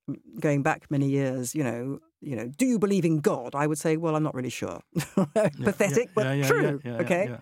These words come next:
Speaker 2: yeah.
Speaker 1: And I still think that. I'm not really sure. But I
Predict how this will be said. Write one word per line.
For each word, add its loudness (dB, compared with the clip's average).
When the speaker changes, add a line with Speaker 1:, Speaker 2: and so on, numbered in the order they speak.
Speaker 2:
yeah. -6
Speaker 1:
And 2
I 0
still 0
think -2
that. -10
I'm 0
not 0
really 2
sure. -2
But -2
I 2